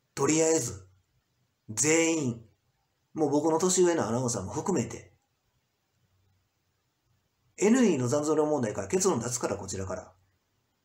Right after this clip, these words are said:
あれもこれも間違えてるって言うよ。で、富川キャスター、古舘一郎さんの後僕の後任で、現場何回も見に行ってる、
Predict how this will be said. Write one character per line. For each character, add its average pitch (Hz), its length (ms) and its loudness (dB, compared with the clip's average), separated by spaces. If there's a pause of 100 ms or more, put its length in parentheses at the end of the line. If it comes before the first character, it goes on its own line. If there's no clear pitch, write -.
(460)
あ 247 120 0
れ 269 100 2
も 160 140 2
こ 185 120 2
れ 175 60 2
も 117 120 -2
間 127 100 0
違 127 200 0
え - 20 2
て 123 100 -2
る 117 80 -6
っ - 20 -6
て 98 120 -12
言 104 100 -8
う 98 40 -8
よ。 92 200 -16 (1300)
で、 220 380 -2 (300)
富 247 220 0
川 139 280 0
キ 151 80 -4
ャ - 60 -2
ス - 100 -6
タ 95 80 -8
ー、 92 200 -10 (600)
古 214 240 -2
舘 135 220 -2
一 127 200 -6
郎 135 140 0
さ 131 140 -2
ん 127 60 -4
の 101 80 -4
後 101 120 -8
僕 107 220 -8
の 110 100 -4
後 131 180 -6
任 131 180 -8
で、 139 200 -4 (220)
現 175 280 0
場 175 120 -2
何 110 180 -4
回 127 140 -2
も 98 100 -4
見 110 120 -4
に 120 80 -2
行 117 80 -6
っ - 20 -14
て 123 100 -2
る、 95 180 -4